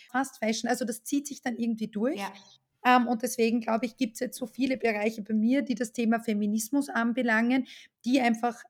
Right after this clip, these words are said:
Speaker 1: eng verknüpft mit dem Thema Klimakatastrophe und, und sich dafür, ähm, quasi, ja, ready machen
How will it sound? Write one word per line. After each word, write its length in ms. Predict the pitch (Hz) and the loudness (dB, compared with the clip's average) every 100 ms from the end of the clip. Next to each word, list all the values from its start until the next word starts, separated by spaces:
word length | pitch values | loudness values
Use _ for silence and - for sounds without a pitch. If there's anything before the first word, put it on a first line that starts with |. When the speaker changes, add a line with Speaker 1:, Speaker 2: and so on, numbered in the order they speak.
| - | -4
Speaker 1:
eng 220 | 226 254 | 2 2
verknüpft 520 | - 254 240 240 - | 0 -2 0 0 0
mit 200 | 233 233 | -2 0
dem 180 | 233 226 | -2 -2
Thema 520 | - 220 226 226 226 - | 0 4 4 2 0 0
Klimakatastrophe 1120 | 285 277 262 247 233 220 233 240 - 240 240 | 2 4 0 -2 -4 0 0 2 2 2 2
und, 240 | 233 226 220 | 2 2 2
und 180 | 226 220 | -2 -2
sich 320 | 247 226 - | -4 -4 -2
dafür, 600 | 220 214 233 214 214 - _ _ _ | -2 0 0 0 0 -6 _ _ _
ähm, 400 | 202 196 196 214 220 | -2 0 -2 -4 -8
quasi, 320 | 208 185 196 _ _ _ _ _ - | -10 -8 -12 _ _ _ _ _ -4
ja, 220 | 202 196 - _ 185 | -4 -4 -18 _ 6
ready 300 | 214 240 285 | 6 8 8
machen 580 | 247 240 - 269 262 | 6 4 4 4 4